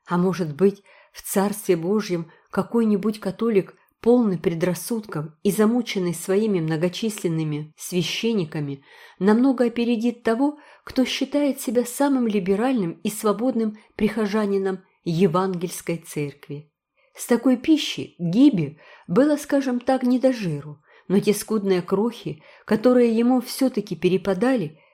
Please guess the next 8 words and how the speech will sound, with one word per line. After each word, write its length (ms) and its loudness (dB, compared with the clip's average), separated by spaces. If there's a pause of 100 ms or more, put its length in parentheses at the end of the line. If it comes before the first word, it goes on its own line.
превращались 800 2
у 40 -2
него 240 0
в 60 -10
прекрасные 720 -2
маленькие 640 0
мышцы, 680 -6 (280)
маленькие, 800 -2